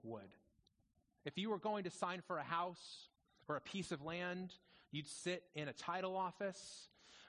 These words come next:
or, you know, maybe online, 'cause everything went online during covid, and you'd sign your signature, and that would seal the deal. In their day, it was different. Does anybody have a flip-flop I can borrow? Nick, are you wearing flip-flops today? Okay, anybody have a flip-flop, a sandal?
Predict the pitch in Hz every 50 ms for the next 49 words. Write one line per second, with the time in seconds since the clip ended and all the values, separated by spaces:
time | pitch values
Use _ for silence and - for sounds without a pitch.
0 | - 139 139 143 143 143 147 151 156 156 147 139 139 143 151 165 160 170 - 147
1 | 151 160 156 151 143 143 147 151 160 165 170 165 - 147 117 131 135 160 147 -
2 | 160 156 151 147 147 143 147 147 147 147 143 147 147 147 143 143 143 143 - -
3 | 156 156 165 151 165 160 156 139 139 131 135 160 147 - - - - - 160 156
4 | 165 170 185 185 180 170 170 170 - - - 196 175 170 165 151 - - 110 98
5 | 95 - - _ _ - - - - - 131 139 151 151 147 156 - - - -
6 | - 185 175 175 170 156 170 147 131 156 151 139 123 113 117 127 139 147 151 160
7 | 170 190 208 196 165 185 185 185 185 170 165 160 147 147 139 135 120 135 131 -
8 | - 110 98 - - - - _ _ - - - - - - - 151 135 214 262
9 | 302 - 285 262 226 214 190 156 120 - - - 277 269 - - - 175 131 131
10 | - 131 127 - 135 123 131 131 127 127 127 131 131 - - - 147 151 - 151
11 | 175 202 196 156 - - 156 - - 151 147 - - - 151 143 143 143 143 -
12 | - - - _ - 135 - 156 147 151 165 160 185 180 156 - - 180 151 -
13 | - 170 156 - 135 - - 160 151 156 151 151 151